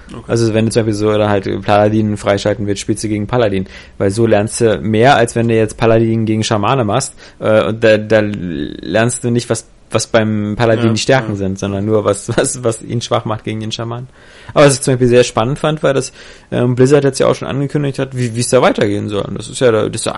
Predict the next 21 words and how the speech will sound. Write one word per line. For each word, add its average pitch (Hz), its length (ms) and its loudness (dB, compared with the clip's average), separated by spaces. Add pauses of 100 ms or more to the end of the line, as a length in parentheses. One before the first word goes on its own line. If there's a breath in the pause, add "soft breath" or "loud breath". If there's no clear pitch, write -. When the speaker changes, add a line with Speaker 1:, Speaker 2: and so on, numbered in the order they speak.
Speaker 2:
einiges 127 280 -6
geplant 196 380 -4
für 156 60 -12
das 113 120 -8
Spiel. - 280 -12
Also 107 160 -8
es - 120 -14
gibt 127 180 -10
ja 113 200 -2 (360 loud breath)
die, 95 340 -2
dieses 110 340 -10
Adventure-Modul 143 880 2
soll 156 120 0
ja 156 80 0
noch 147 160 -6
gemacht 147 340 -4
werden, 143 200 -4
wo 117 60 0
es - 160 -6
wirklich 123 260 -4
so 113 260 -2